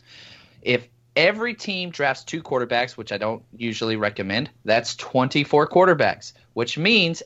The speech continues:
every single Sunday, besides bye weeks, there are going to be,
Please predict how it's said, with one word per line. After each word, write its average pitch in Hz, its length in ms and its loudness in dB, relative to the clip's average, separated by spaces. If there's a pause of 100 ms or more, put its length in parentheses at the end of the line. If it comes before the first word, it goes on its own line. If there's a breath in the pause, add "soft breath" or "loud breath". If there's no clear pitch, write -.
(120)
every 180 340 2
single 214 300 0
Sunday, 196 400 2
besides 110 340 -2
bye 139 220 4
weeks, 107 380 -8 (360 soft breath)
there 123 300 4
are 170 60 2
going 175 240 0
to 180 80 -12
be, 151 260 -2